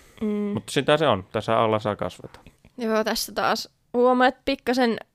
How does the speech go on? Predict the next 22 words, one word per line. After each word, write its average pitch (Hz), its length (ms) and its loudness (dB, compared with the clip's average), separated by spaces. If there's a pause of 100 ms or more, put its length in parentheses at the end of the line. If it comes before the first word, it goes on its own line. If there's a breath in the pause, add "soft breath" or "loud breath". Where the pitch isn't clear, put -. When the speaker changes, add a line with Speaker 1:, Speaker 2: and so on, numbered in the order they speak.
(440)
Speaker 1:
nämä 233 340 2
vastaukset, 247 520 0
mitä 208 240 -2
ollaan 202 220 -4 (120)
sanottu, 202 420 -10
niin 180 200 -10 (240)
vähän, 208 200 -6
niinku, 202 240 -6
levinnyt. 277 540 2 (100)
Speaker 2:
Joo, 107 200 4
niin 110 140 0
sanotusti 123 480 2
aihe 120 340 4
lähtee 101 280 -2
aina 98 180 -2
vähän 101 380 -2
laukalle. 104 460 4
Speaker 1:
Mut - 80 0
ei 320 120 4
se 349 80 2
haittaa, 339 500 4
koska - 540 -6